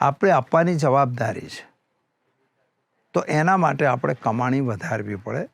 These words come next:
આથી કરો કે બીજું કરો કે એવું કંઈ નોકરી કરો કે બિઝનેસ કરો, પણ ક્યાંક ને ક્યાંકથી આપણે લાભ, લાભ,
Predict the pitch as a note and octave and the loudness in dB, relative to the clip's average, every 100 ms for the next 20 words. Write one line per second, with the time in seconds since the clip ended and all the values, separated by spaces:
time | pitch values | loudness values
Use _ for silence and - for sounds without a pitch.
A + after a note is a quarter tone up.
0 | _ _ _ _ _ _ _ - C#3 C#3 | _ _ _ _ _ _ _ -2 0 0
1 | C3+ A#2 A#2 G#2+ A#2+ A#2 A#2 C3 B2 A#2 | -2 0 0 0 -4 -4 -2 -2 -2 -2
2 | A2 A#2+ C#3 C#3+ A#2 A#2 B2 A2+ A2+ A#2 | -2 -4 -8 -4 -4 -4 -4 -2 -4 -4
3 | A#2+ G#2 A#2+ A2 C3 B2+ B2 A#2 A#2+ - | -6 -6 -6 -6 -8 -6 -6 -6 -8 -8
4 | - - _ _ _ _ _ _ _ - | -16 -20 _ _ _ _ _ _ _ -6
5 | C3 - D#3+ E3+ F3 E3 - B2 A2+ - | -4 0 0 2 -2 -2 0 0 -2 -2
6 | C3+ B2 C3 B2+ A#2+ A2 A2+ - - A2 | -2 0 -2 -2 0 0 0 -2 -2 0
7 | A2 A2 | 0 -4